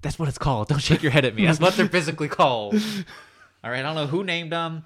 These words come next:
Speaker 1: Someone did. That's what they're called.
Speaker 2: Uh, yeah. How s-,
Speaker 1: Anyway.
Speaker 2: how big are they? Like, like a d-, big dog? Or are they, like, smaller than just, like, s-, just a tiny bit smaller than a regular size hippo?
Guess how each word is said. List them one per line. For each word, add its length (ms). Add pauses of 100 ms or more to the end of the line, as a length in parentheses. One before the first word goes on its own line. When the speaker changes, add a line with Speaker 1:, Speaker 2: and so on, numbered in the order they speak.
(140)
Speaker 1:
Someone 400
did. 440 (460)
That's 180
what 120
they're 80
called. 180
Speaker 2:
Uh, 40 (1500)
yeah. 680 (1600)
How 140
s-, 60
Speaker 1:
Anyway. 140
Speaker 2:
how 60
big 200
are 100
they? 180
Like, 200
like 280
a 80
d-, 340
big 180
dog? 440
Or 80
are 40
they, 140
like, 240
smaller 540
than 560 (200)
just, 240
like, 120
s-, 260
just 220
a 120 (120)
tiny 260
bit 140
smaller 300
than 100
a 60
regular 260
size 240
hippo? 400